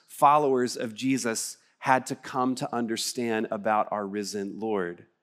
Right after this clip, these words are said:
And so if you'll turn to Luke twenty-four, the passage you heard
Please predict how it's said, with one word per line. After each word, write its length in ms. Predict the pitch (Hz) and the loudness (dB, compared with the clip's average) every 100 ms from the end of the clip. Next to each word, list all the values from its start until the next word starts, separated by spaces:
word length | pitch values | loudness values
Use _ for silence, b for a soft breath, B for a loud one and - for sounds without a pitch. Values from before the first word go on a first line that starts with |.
| _ _ _ _ _ _ _ - | _ _ _ _ _ _ _ -2
And 100 | 120 | 2
so 140 | 143 | 4
if 100 | 127 | 4
you'll 120 | 127 | 2
turn 400 | 117 - 160 151 143 | 0 -2 0 2 0
to 120 | 123 | 0
Luke 280 | 120 143 - | 0 0 0
twenty-four, 560 | 147 123 - 156 139 | 0 0 -2 2 2
the 100 | 117 | 2
passage 440 | - 127 131 117 120 | 0 -2 -2 -4 -6
you 80 | |
heard 400 | 113 139 127 120 | -2 0 0 -2